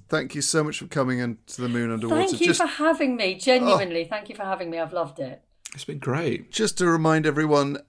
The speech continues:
Speaker 1: uh, Rachel Burden's Dream Pub, uh, is full of pasty burdens, uh, and it's in between Dublin and France with formica top tables. It's grubby but light and airy. There might be a rudimentary garden out back with some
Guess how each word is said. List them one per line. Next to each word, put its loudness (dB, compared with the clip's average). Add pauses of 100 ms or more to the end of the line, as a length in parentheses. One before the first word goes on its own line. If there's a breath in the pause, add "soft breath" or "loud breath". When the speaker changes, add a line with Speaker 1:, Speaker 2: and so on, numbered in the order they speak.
Speaker 1:
uh, 2
Rachel 2
Burden's -2 (140)
Dream -2
Pub, -2 (200)
uh, -2
is -4
full 4
of 2
pasty -2
burdens, -4 (140)
uh, -2
and -2
it's -4
in -4
between -2
Dublin -2
and -6
France -2
with -8
formica -2
top -2
tables. 0
It's -14
grubby 4
but 0
light 0
and -4
airy. -2 (480 soft breath)
There -4
might -4
be -4
a -4
rudimentary -2
garden 0
out -6
back -4
with -10
some -6